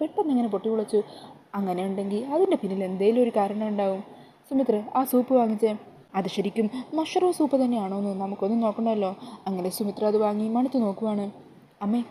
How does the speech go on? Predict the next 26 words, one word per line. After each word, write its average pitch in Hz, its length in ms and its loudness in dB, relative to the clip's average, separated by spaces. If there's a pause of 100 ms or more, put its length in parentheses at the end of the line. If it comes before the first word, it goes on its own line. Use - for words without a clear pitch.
(180)
ഇത് 247 100 2
മഷ്റൂം 247 420 0
സൂപ്പൊന്നും 254 400 2
അല്ലെന്നാ 220 300 2
തോന്നുന്നത്, 214 500 0 (280)
വേറൊരു 277 320 6
മണമുണ്ട്. 214 560 0 (760)
ഇതിനെ 220 360 2
അതിൻ്റെ 190 260 -2
മണമൊന്നും 226 380 2
അല്ല 220 160 4
ഉള്ളത്." 214 280 0 (880)
അന്നേരം 202 420 2
നിർമ്മല 233 340 4
പറയണേ, 202 240 -2 (240)
"പിന്നെ 240 260 4 (260)
സുമിത്രയ്ക്ക് 403 360 0
എങ്ങനെ 208 220 0
അറിയാനാ?" 208 420 2 (640)
അന്നേരം 208 300 2
മുത്തശ്ശി 220 300 2
പറയുന്നുണ്ട്, 208 440 2 (280)
"ആർക്കറിയാവുന്നതെന്ന് 214 920 2
നമുക്ക് 320 280 2
നോക്കാം 208 280 0
നിർമ്മലേ." 214 400 2